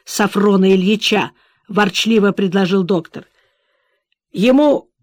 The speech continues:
костюм селянки тоже будет к лицу". Мура шмыгнула носом.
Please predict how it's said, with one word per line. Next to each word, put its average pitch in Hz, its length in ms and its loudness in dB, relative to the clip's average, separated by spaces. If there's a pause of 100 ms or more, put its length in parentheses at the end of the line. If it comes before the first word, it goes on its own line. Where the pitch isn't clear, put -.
(120)
костюм 240 420 0
селянки 226 800 0 (400)
тоже 262 260 2
будет 190 380 0
к - 60 -6
лицу". 196 440 -2 (1500)
Мура 294 320 2
шмыгнула 202 540 0
носом. 185 580 -4